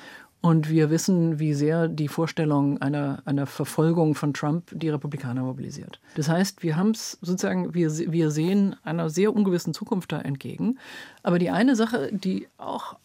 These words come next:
noch anders und noch besorgniserregender ist als vor vier Jahren, ist, dass sich die harte Rechte, die sogenannte maga-Rechte,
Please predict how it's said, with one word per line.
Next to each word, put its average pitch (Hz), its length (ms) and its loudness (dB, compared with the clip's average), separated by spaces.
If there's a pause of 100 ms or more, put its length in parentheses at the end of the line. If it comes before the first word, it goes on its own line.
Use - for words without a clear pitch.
noch 185 240 -2
anders 240 400 2
und 175 140 0
noch 226 200 0
besorgniserregender 165 920 -2
ist - 180 -8
als 143 160 -2
vor 156 120 -2
vier 147 240 -2
Jahren, 139 340 -2
ist, - 280 -10
dass 165 160 -4
sich - 160 -8
die 156 120 -8
harte 185 340 0
Rechte, 185 280 -2
die 185 80 0
sogenannte 147 420 0
maga-Rechte, 151 640 -2